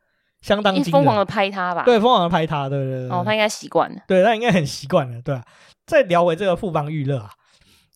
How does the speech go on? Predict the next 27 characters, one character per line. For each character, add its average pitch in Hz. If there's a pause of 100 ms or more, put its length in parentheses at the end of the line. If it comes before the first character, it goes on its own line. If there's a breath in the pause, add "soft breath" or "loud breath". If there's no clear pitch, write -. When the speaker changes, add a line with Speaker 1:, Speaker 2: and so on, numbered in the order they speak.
Speaker 1:
这 311
个 240
蔡 247
成 170
儒 151
呢， 139
他 185
其 202
实 147
算 208
是 208
在 202
媒 165
体 165
曝 185
光 156
是 175
比 135
较 151
多 143
的 135
第 156
三 139
代 139
成 -
员 110
啦。 104